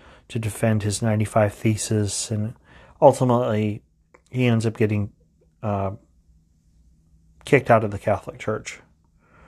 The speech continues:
Excuse me. Um, and then he talks about, um, part of the reason that, um,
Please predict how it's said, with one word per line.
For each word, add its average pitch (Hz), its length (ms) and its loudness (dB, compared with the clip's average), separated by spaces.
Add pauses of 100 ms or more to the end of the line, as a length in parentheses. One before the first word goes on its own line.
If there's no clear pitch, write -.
(2000)
Excuse - 340 -4
me. 143 120 -10 (580)
Um, 131 480 6 (2500)
and 139 120 4
then 160 100 6
he 156 80 4
talks - 340 4
about, 113 380 2 (1300)
um, 113 440 4 (1600)
part 151 280 6
of 139 60 6
the 123 80 2
reason 120 520 0 (1300)
that, 113 520 4 (320)
um, 104 500 0